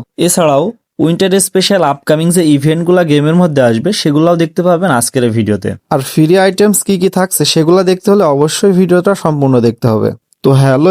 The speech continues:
এভরিওয়ান, আসসালামু আলাইকুম। কি অবস্থা সবার, কেমন আছেন? আবার চলে আসলাম আমাদের চ্যানেলের নতুন এপিসোডে। ইন্ট্রোতে তো সবই দেখতে পেলেন আজকের ভিডিওটা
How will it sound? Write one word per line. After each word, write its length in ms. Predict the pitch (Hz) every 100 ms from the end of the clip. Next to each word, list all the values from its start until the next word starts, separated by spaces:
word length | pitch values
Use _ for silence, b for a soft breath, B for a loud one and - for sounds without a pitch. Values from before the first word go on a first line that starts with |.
| 196
এভরিওয়ান, 320 | 180 196 190 190
আসসালামু 340 | - 196 185 151
আলাইকুম। 380 | 127 123 147 202 214
কি 60 | 180 170
অবস্থা 240 | 175 196 180
সবার, 220 | 185 190 190
কেমন 200 | 143 120 117
আছেন? 200 | - 196 262 -
আবার 180 | 143 170 185
চলে 160 | 196 196
আসলাম 240 | 185 202 180
আমাদের 220 | 143 139 139
চ্যানেলের 360 | - 135 135 135 139
নতুন 180 | 156 190 165
এপিসোডে। 340 | 120 - 104 104 - 392
ইন্ট্রোতে 340 | 175 185 226 220
তো 40 | 247 -
সবই 240 | 156 165 190
দেখতে 200 | 190 - 151
পেলেন 240 | 139 190 277
আজকের 260 | 175 - 180 170
ভিডিওটা 360 | 180 180 196